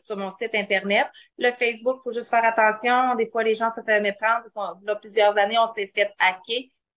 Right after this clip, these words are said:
Il est encore présent, puis il y a, il y a les anciennes heures. Certains clients se fait, se fait prendre. Mais sinon, euh, si on vérifie, euh, le, le, le, l'historique du Facebook, euh, on, on sait clairement que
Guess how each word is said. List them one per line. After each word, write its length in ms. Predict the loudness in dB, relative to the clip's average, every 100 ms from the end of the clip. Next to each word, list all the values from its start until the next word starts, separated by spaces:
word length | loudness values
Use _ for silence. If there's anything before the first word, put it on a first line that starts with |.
| -6
Il 180 | 2 4
est 140 | 4
encore 300 | 2 4 2
présent, 400 | 2 0 2 0 -2
puis 100 | -2
il 40 |
y 40 |
a, 160 | -2 -2
il 80 | -2
y 60 |
a 40 | -2
les 200 | -2 -2
anciennes 460 | 0 -2 -4 -6 -4 0
heures. 480 | 0 0 -4 -6 -6
Certains 260 | -6 -6
clients 260 | -4 -6 -6
se 80 | -8 -4
fait, 320 | 0 2 0
se 140 | -2 -12
fait 120 | -12
prendre. 360 | -2 0 0 -6 -14 _
Mais 180 | 0 0 0
sinon, 520 | -4 2 4 6 4
euh, 380 | 4 2 2 0 -2 _ _ _
si 80 | -4
on 100 | -2
vérifie, 640 | 0 -4 -8 -10 -6 2 4
euh, 320 | 4 0 -2 -8 _ _ _
le, 80 | -2 0
le, 180 | -2 -2
le, 120 | -6 -8 -20 -10
l'historique 560 | -10 2 2 4 -2
du 80 | -6
Facebook, 640 | 0 0 0 0 0 0 0
euh, 400 | 4 4 4 0 -8 _ _
on, 180 | -2 -2 -2
on 80 |
sait 160 | -4 -4
clairement 340 | -2 -2 -4
que 120 | -6